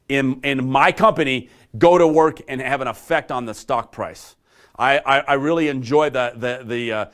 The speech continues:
the back end payday, maybe, if you will. And so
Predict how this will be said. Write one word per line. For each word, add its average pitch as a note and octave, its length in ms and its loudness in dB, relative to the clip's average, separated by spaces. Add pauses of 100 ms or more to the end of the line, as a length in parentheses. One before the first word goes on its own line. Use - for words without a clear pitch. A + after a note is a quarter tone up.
(160)
the B2 100 -2
back D3+ 440 0
end C3 520 -4
payday, B2 360 -4
maybe, A2 400 -6
if G#2+ 120 -6
you A2 140 -6
will. G2+ 320 -6 (260)
And C3+ 160 -6
so C3+ 440 0